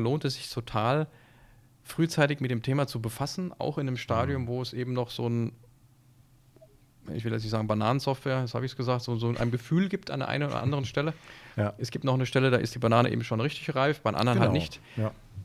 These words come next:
Speaker 1: Weil bis man da mal mit allen gesprochen hat und irgendwelche Bedenken ausgeräumt hat, das wird einfach dauern.
Speaker 2: Ja,
Speaker 1: Also
Speaker 2: genau.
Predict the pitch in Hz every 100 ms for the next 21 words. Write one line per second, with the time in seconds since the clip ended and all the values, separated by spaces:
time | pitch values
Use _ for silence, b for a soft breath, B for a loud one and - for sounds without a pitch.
0 | - - - - - - - 113 - -
1 | - 156 139 135 135 123 - 131 165 139
2 | - 156 175 151 127 - 120 113 131 135
3 | 127 117 120 127 151 135 - 156 - 127
4 | 120 117 117 117 110 120 - 107 110 107
5 | - 127 151 107 - 110 95 110